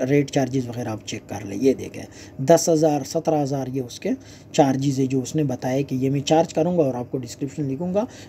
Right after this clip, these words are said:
ये उसकी सारी detail आ रही है, ये मैं नहीं बता रहा, ये सारी आपके सामने site बता रहा है। तो लोग कमाते हैं, इसी तरह भी कमाते हैं। बस ये है कि आपको थोड़ी बहुत मेहनत करनी पड़ती है। आप सिंपल, आप इसको उठाओ, ये आपका content ready है, आप उस बंदे को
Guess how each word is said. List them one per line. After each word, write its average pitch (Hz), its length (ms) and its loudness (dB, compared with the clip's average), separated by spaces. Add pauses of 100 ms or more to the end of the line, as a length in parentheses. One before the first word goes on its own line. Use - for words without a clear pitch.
(100)
ये 185 80 6
उसकी 175 280 4
सारी 156 300 4
detail 151 380 2
आ 147 100 4
रही 151 260 0
है, 220 120 -4 (560)
ये 170 260 4
मैं 214 180 4
नहीं 220 140 2
बता 214 240 6
रहा, 220 100 6
ये 190 180 2
सारी 170 400 0 (220)
आपके 147 240 -2
सामने 160 360 0
site 156 300 6
बता 120 380 -8
रहा 120 100 -8
है। 117 60 -10
तो 127 220 -8 (560)
लोग 156 300 10
कमाते 147 400 -2
हैं, 135 100 0
इसी 135 180 -6
तरह 120 220 -8
भी 123 120 -12
कमाते 117 440 -10
हैं। 117 160 -10 (400)
बस 139 300 4
ये 170 220 8
है 170 60 4
कि 160 100 4
आपको 139 280 -2
थोड़ी 135 200 0
बहुत 127 300 -6
मेहनत 123 320 -6
करनी 117 240 -8
पड़ती 117 320 -4
है। 147 60 6
आप 147 80 2
सिंपल, 185 340 4
आप 160 160 4
इसको 160 240 2
उठाओ, 165 320 2 (340)
ये 156 60 6
आपका 151 360 0
content 151 340 2
ready 156 260 4
है, 185 80 4
आप 135 200 -2
उस 139 80 0
बंदे 139 280 -2
को 127 160 -8